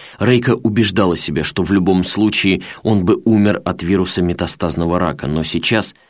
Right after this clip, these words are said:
благодаря анализу полной информации тела Каору, будет открыт способ уничтожения рака, и она очень жалела о смерти Рёдзи. Если бы он потерпел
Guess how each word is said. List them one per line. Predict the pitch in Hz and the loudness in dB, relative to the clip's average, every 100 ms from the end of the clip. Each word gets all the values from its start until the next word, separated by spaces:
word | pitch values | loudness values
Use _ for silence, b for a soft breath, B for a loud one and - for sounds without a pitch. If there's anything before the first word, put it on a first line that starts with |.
| b | b
благодаря | - 87 85 85 87 - | -4 -2 0 0 0 -2
анализу | 95 90 92 82 71 | -2 0 0 0 -4
полной | 78 98 80 73 | -2 -2 0 -2
информации | 71 82 80 78 78 | -4 -2 -2 -2 -4
тела | 69 78 69 | -2 -4 -4
Каору, | 69 85 95 92 - B B B | -2 0 0 0 -4 B B B
будет | 95 123 123 120 | 0 2 2 2
открыт | 113 - 113 107 | -2 -2 -4 -2
способ | - - 104 107 - - | -2 0 0 0 -2 -2
уничтожения | 98 92 - 104 90 98 82 73 76 | 0 0 -2 -2 -2 0 -2 -2 -2
рака, | 82 67 69 - B B B | -2 -4 -6 -14 B B B
и | - | -2
она | 90 92 98 92 B B B | 0 2 0 -2 B B B
очень | 107 104 95 | -2 0 0
жалела | 90 98 95 92 64 - _ - | 0 0 0 0 -2 -10 _ -10
о | - | -4
смерти | - 76 65 - | -4 -4 -6 -6
Рёдзи. | 71 69 - - _ _ _ _ _ _ _ _ _ - | -6 -6 -8 -12 _ _ _ _ _ _ _ _ _ -6
Если | 82 98 - | 0 0 2
бы | 87 90 | 0 0
он | 87 | 0
потерпел | - 90 98 - - 107 67 | -4 -2 -2 -4 -2 -2 -2